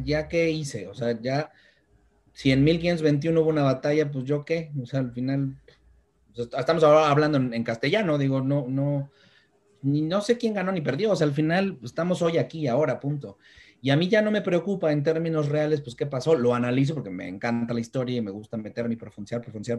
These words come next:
profundizar, pero cuando volteas a ver, dices, hay un histo-, hay un politólogo muy importante en México que se llama José Antonio Crespo que decía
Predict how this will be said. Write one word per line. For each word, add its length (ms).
profundizar, 540
pero 260
cuando 240
volteas 300
a 60
ver, 160
dices, 480
hay 180
un 100
histo-, 220
hay 140
un 340
politólogo 480
muy 100
importante 480
en 60
México 200
que 60
se 60
llama 100
José 160
Antonio 300
Crespo 320
que 80
decía 460